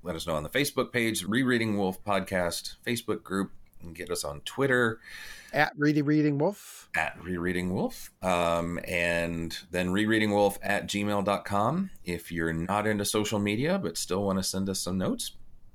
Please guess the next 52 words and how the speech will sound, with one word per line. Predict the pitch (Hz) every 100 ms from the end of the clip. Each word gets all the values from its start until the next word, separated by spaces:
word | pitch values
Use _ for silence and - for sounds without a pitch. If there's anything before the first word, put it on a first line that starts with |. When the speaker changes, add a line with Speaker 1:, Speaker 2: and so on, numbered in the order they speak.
| - -
Speaker 1:
we | 78 76 73 62
love | 82 101 113 110
to | 104
do | 104 104
that. | 101 98 -
And | 85
we'll | 110 120
definitely | 113 123 113 107
go | 104
back | 98 98
and | 95
forth | 95 87
on | 85
email | 82 76 71
too. | - 65 60
So | 67
if | 71 -
you're, | 73 71 65 -
if | 73 73
you | 78
wanna | 80 85 95 98 92
chat | - 98 92 95
about | 95 90 85
some | - 90
of | 87
this | 87 -
but | 82 - - - -
just | 92 -
don't | 90 82
necessarily | 85 - - 85 85
wanna | 82 82 80
do | 82
it | -
publicly, | - 98 104 104 120
we're | 80 98
happy | 87 80 - 110
to | 113 117
write | 110 127 -
back | 131 139
and | -
forth | - 139
there | - 139
too. | 180 160 _ _ _ _ - - -
Speaker 2:
That's | 170
right. | 220 147
This, | 190 - 190
uh, | 160 151 139 139 -
this | 175 -
thing | 220 160
really | 135 151 123 -
doesn't | 127 120 113 120 -
work | 117 113 123 107 -